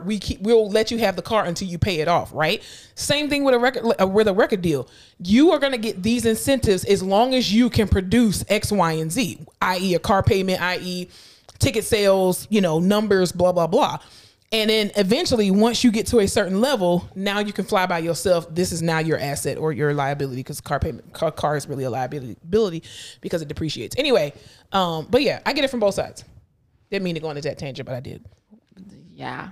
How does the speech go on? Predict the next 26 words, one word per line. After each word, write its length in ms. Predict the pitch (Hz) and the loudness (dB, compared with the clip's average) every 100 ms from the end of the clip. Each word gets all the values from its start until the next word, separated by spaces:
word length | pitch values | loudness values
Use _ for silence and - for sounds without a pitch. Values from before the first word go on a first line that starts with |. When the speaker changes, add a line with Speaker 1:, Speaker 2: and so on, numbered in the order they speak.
| - | -18
Speaker 1:
So 200 | - 165 | -6 -4
yeah, 140 | 147 - | -4 -6
I'm 120 | 190 | -4
ready 140 | 196 175 | -2 -2
for 120 | 180 | -2
her 60 | |
album 240 | 139 151 143 | -2 -2 -4
to 40 | |
come 100 | - | -10
Speaker 2:
Numbers. 160 | 147 104 | -10 -12
Speaker 1:
out. 60 | - _ _ | -14 _ _
Speaker 2:
Me 160 | 196 254 | -6 -6
too. 300 | - 143 98 - | -4 -6 -8 -4
I 120 | 208 | 0
need 80 | 247 | 0
Speaker 1:
Saying 40 | |
all 60 | - | 2
that 60 | 262 | 0
Speaker 2:
something 220 | 240 220 | 0 -2
new, 60 | |
Speaker 1:
serious. 380 | 170 143 107 - | -2 -2 -4 -6
Speaker 2:
you 140 | - 151 | -6 -6
know? 220 | 143 185 - - | -4 -6 -10 -14
Speaker 1:
Yeah. 200 | 151 143 - - - - | -14 -14 -18 -20 -20 -4
Speaker 2:
And 120 | 180 | -2
I, 160 | 185 | -2